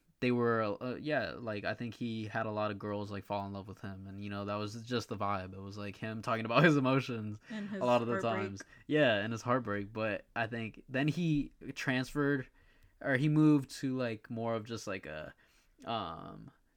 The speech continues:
Speaker 1: like,
Speaker 2: Hip-hop.
Speaker 1: more rapping and stuff like
Speaker 2: Mm-hmm.
Speaker 1: that, you know, like, his album with Future and all that stuff. Uh,
Speaker 2: Mm-hmm.
Speaker 1: but then it's, like, I feel like in this past album that he had, um, what was it, Scorpion or something like that? Or the one prior, I don't know. Um,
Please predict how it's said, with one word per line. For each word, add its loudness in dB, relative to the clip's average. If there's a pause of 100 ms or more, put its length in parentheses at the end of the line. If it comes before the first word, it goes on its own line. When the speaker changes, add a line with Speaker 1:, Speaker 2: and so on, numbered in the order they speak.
Speaker 1:
like, 4
Speaker 2:
Hip-hop. 4
Speaker 1:
more 6
rapping 4
and -4
stuff -4
like -2
Speaker 2:
Mm-hmm. -8
Speaker 1:
that, 0
you -6
know, -4
like, -4
his -6
album -4
with -10
Future -8
and -10
all -10
that -10
stuff. -8 (260)
Uh, -8
Speaker 2:
Mm-hmm. -4
Speaker 1:
but -8
then 2
it's, -2
like, -2
I -2
feel -4
like -2 (260)
in -4
this -2
past -2
album 0
that -2
he -8
had, -4 (440)
um, -4 (280)
what -8
was -8
it, -14
Scorpion -8
or -8
something -12
like -12
that? -14 (400)
Or -2
the 0
one 0
prior, -2
I -2
don't -4
know. -6 (340)
Um, -4